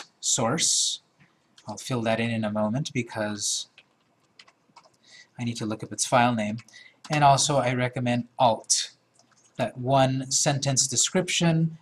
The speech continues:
about what the picture is, so you can be accessibility compliant. In my case, my picture is a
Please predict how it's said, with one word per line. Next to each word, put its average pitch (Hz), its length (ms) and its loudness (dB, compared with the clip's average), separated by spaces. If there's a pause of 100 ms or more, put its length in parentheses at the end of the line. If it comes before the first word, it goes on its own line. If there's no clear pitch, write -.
about 123 220 0
what 139 240 0
the - 80 -4
picture 120 420 -6
is, - 480 -8
so - 140 -6
you 107 80 -6
can 110 180 -6
be 104 300 -4 (280)
accessibility 117 720 -4
compliant. - 840 -10 (1040)
In 123 180 -2
my 151 180 6
case, 147 400 2
my 135 140 2
picture 135 480 -2
is 123 380 -4
a 110 540 -4